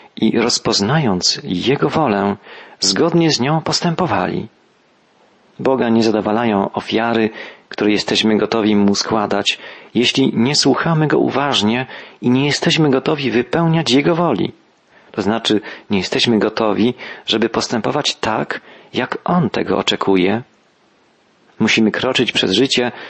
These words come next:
w świetle Bożego Słowa, bo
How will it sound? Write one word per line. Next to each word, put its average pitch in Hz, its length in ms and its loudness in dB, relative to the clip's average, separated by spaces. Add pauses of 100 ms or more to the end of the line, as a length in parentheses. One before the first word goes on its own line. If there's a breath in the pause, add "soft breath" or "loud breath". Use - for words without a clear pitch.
(180 loud breath)
w - 80 -6
świetle 147 480 0
Bożego 139 340 0
Słowa, - 560 -2 (640)
bo - 140 -4